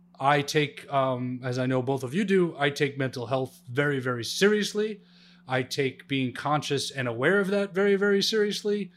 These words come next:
I'm not saying Kyrie definitely has a problem, but let's look at past behavior, inconsistencies, not talking to teammates or staff for weeks and weeks on end, both in Cleveland and in Boston.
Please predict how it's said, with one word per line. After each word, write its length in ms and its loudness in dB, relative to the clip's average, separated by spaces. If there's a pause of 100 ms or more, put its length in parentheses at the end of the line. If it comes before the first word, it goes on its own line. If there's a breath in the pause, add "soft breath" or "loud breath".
(340 loud breath)
I'm 240 4
not 280 2
saying 400 0
Kyrie 380 0
definitely 520 -4
has 260 -2
a 200 0
problem, 760 2
but 240 0
let's 280 -2
look 200 0
at 160 -6
past 500 -2
behavior, 760 -2 (380 loud breath)
inconsistencies, 1200 -2 (240 loud breath)
not 240 4
talking 360 2
to 120 -4
teammates 600 0
or 120 -2
staff 560 0
for 160 0
weeks 320 -4
and 180 -2
weeks 280 -4
on 240 -2
end, 340 0
both 280 -2
in 200 0
Cleveland 560 -4
and 160 -4
in 160 -2
Boston. 640 0